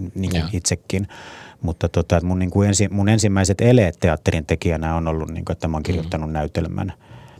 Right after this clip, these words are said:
Speaker 1: Ja teatterikoulussa tuli kirjoitettua paljonkin, mutta että sitten nyt tosiaan niin
Speaker 2: Mm.
Speaker 1: tän, niinku, kahdenkymmenen vuoden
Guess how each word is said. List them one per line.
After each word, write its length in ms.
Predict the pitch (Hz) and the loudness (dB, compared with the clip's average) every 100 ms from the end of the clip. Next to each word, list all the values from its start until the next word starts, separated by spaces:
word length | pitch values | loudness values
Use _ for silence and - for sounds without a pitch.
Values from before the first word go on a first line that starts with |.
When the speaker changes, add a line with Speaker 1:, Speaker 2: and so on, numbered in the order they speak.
| - 92 | -4 0
Speaker 1:
Ja 200 | 82 - | 2 2
teatterikoulussa 800 | 95 82 - - 98 90 82 - | 0 0 0 0 2 2 0 -4
tuli 220 | - 78 | -4 -4
kirjoitettua 640 | - 82 80 80 - 85 80 _ _ | -2 -2 -2 -4 -4 -4 -4 _ _
paljonkin, 600 | - 85 82 78 78 82 | -4 -2 -2 -4 -4 -4
mutta 300 | 82 82 - | -4 -6 -4
että 200 | 90 - | -4 -2
sitten 360 | 95 90 - 87 - - | -2 -2 -2 -4 -4 -6
nyt 100 | 92 | -4
tosiaan 420 | 95 - 95 87 | -2 0 -2 -2
niin 180 | 87 90 - _ _ - 90 | -4 -6 -10 _ _ -18 -14
Speaker 2:
Mm. 60 | 95 - - - - | -14 -16 -20 -20 -2
Speaker 1:
tän, 180 | 95 98 | 0 0
niinku, 160 | 95 | -4
kahdenkymmenen 600 | - 98 101 92 90 90 87 | 0 2 2 0 -2 -2 -2
vuoden 320 | 92 92 | -2 -2